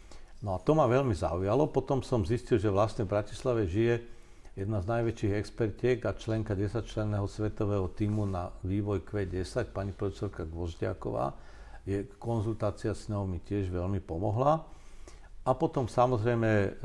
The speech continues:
pri tých mojich jazdách, e, po Európe s tými futbalovými družstvami, kedy my sme mali obavy, že aké dávky dávať, či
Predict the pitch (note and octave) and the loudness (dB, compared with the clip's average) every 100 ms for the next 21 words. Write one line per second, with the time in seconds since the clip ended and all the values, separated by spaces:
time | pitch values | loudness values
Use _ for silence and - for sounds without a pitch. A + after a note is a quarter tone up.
0 | E2+ F#2+ G2 A#2 G#2 G#2+ F#2 F#2+ G2 - | -6 -6 -2 0 2 2 2 2 0 2
1 | A2 G#2+ - G#2 G2+ F#2+ F#2+ - G#2+ G2+ | 2 2 -4 -8 -8 -8 -10 -6 -2 0
2 | G#2+ G#2+ G#2+ A2 G2+ - - G2 F#2 A#2 | 2 0 0 0 0 -4 -6 -4 -2 -2
3 | G2+ G2+ G#2 F#2+ F#2 G2 G#2 - A2+ G#2 | -2 -2 0 -2 0 -2 -2 -2 -2 0
4 | A#2 A2+ - - - A2+ G#2 G2+ F#2 A2+ | -2 -6 -12 -16 -10 -6 -2 -2 -2 -2
5 | G2 G2 F#2+ G#2 G#2 G#2 G2 F2 F2+ F2+ | -2 0 0 0 0 0 0 -2 -4 -4
6 | G2+ F#2 F2+ G2+ - G2+ F#2+ F#2+ F#2 - | -6 -4 -2 -2 -4 -4 -2 -2 -2 -6